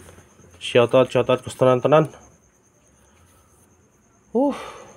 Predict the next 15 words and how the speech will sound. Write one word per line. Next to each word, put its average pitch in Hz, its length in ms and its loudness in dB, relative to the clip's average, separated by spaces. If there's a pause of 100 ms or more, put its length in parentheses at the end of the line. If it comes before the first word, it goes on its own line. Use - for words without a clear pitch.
(2500)
Kung 139 160 -4
kisay 175 240 4
ganahan 160 340 4
mo, 151 220 8
doble 147 320 4
ugma. 156 600 2 (420)
Kani 139 240 4
atong 139 240 2
doble, 139 320 6
ha, 135 80 6
ta, 143 240 4
ugma. 135 320 0 (1800)
Kung 113 80 -2
ganahan 123 320 2
mo. 147 240 4